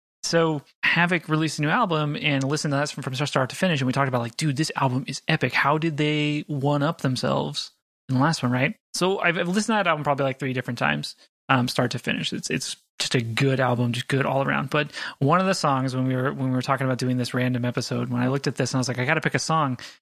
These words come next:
You've been plagued for the last, like, couple weeks with some technological struggles, right? Like, you and technology have not been getting along very well. You guys have been fighting a lot, right?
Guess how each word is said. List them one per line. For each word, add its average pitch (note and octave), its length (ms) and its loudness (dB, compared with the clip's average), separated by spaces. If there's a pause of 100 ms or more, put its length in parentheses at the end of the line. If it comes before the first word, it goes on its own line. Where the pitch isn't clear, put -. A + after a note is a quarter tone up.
(120)
You've F#3+ 320 2
been G3 140 0
plagued C3+ 560 -2
for - 200 -6
the C3 100 2
last, B2 380 -2
like, A#2+ 200 -2
couple B2+ 240 2
weeks B2 340 -2
with B2 240 -2
some B2+ 260 0
technological A#2+ 1300 0 (100)
struggles, B2+ 600 -2 (140)
right? C#3 200 2
Like, C#3 240 -4 (300)
you D#3 120 4
and G3 80 4
technology D#3 440 2
have A#2+ 120 -2
not C3 200 2
been C3 100 0
getting B2 220 0
along A#2+ 320 0
very D#3 160 -2
well. G3+ 220 -2 (180)
You A#2+ 60 -6
guys A#2 120 -2
have A2 60 -4
been A2+ 100 -2
fighting A#2+ 400 0
a A#2 40 2
lot, D3+ 360 0
right? D3+ 240 0